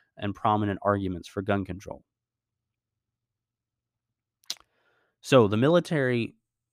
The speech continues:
for many years, used rounds that were far more powerful than what we use today. And we've been using this for a long time, but even now, they've tried to replace it. You gotta realize, like, well, if it's, if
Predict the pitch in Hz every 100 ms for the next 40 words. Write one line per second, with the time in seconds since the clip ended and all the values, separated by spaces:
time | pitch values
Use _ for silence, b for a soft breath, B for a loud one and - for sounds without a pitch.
0 | _ _ - 107 123 151 120 117 107 101
1 | 104 101 - 104 104 110 101 - - -
2 | 233 143 92 - 85 82 - 80 - _
3 | _ _ _ _ - 98 101 95 95 98
4 | 110 101 95 90 - 101 139 98 98 110
5 | 131 233 202 139 120 104 - 95 90 90
6 | - 87 123 104 101 120 117 107 127 135
7 | 110 101 101 101 - - 101 95 90 85
8 | 143 113 - - b b b b 147 185
9 | 180 143 147 143 123 120 117 131 123 120
10 | - 123 120 - 123 120 - - 120 113
11 | -